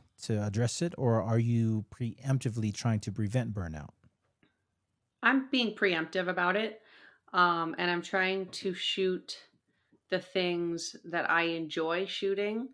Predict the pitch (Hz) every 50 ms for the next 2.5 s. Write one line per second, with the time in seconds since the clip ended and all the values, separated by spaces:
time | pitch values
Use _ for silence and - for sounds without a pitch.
0 | _ - - - _ _ - 175 175 165 165 165 170 170 - 190 180 170 - -
1 | - 170 175 170 165 160 - - - - - - - - - 160 165 160 156 156
2 | 156 156 151 151 156 156 156 156 156